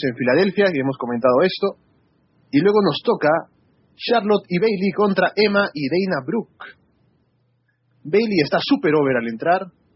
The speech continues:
El público se vuelve loco con Bayley. Combinaciones entre Bayley y Charlotte sobre Dana.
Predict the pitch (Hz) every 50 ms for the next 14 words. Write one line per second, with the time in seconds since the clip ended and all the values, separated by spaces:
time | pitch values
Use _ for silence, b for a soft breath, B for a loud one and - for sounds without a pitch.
0 | _ _ _ _ _ _ _ _ _ _ _ - - - 170 165 160 143 139 143
1 | 143 160 156 131 135 196 185 156 139 131 117 120 147 151 147 156 180 185 - _
2 | _ _ _ _ _ _ _ _ _ _ _ _ _ _ _ _ - - 147 151
3 | 160 160 160 156 196 220 220 185 190 165 143 143 147 156 196 220 208 202 202 185
4 | 151 151 135 - 226 214 190 170 170 170 - - - 214 208 180 143 131 165 160
5 | 151 151 151 165 185